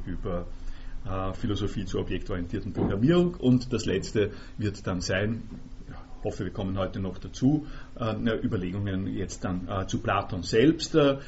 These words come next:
äh, zu seinen, äh, wirklichen, äh, schriftlichen Ausführungen, anders als zu den Intuitionen,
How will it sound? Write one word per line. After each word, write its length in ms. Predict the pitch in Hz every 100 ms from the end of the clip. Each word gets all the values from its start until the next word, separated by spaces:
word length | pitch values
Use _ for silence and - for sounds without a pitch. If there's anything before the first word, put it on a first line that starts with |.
| - -
äh, 160 | 113 - -
zu 320 | 123 120 131
seinen, 720 | 127 98 107 107 107 107 107
äh, 340 | 107 104 104 104 98
wirklichen, 880 | 107 127 120 107 107 123 101 104 104 - - -
äh, 200 | 104 101 -
schriftlichen 540 | - 143 143 131 120
Ausführungen, 1120 | - 104 123 - 98 95 90 90 104 165 185 - - -
anders 500 | 110 110 123 123 -
als 580 | - 95 92 107 - -
zu 180 | - 113
den 300 | 113 104 -
Intuitionen, 1120 | 127 131 127 107 - 85 95 120 131 131 131